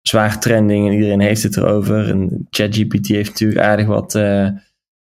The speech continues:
ja, wat me-, wat mensen wakker gemaakt daarin. En, eh, ik gebruik het zelf ook best veel, moet ik zeggen. Ehm, maar Hans gaf wel een paar leuk-,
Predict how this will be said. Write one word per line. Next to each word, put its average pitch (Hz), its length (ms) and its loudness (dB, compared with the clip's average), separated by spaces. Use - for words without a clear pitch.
ja, 104 180 2
wat 98 140 0
me-, 104 200 2
wat 113 120 4
mensen 120 340 2
wakker 127 280 2
gemaakt 127 380 2
daarin. 151 520 0
En, 107 260 2
eh, 101 140 2
ik 107 100 -2
gebruik 120 280 0
het 135 80 -2
zelf 120 220 0
ook 117 100 -2
best 117 200 -2
veel, 131 200 0
moet 143 120 2
ik 139 80 0
zeggen. 151 480 -2
Ehm, 110 580 2
maar 117 160 2
Hans 139 200 4
gaf 135 180 2
wel 135 140 2
een 131 60 0
paar 131 180 4
leuk-, 135 320 0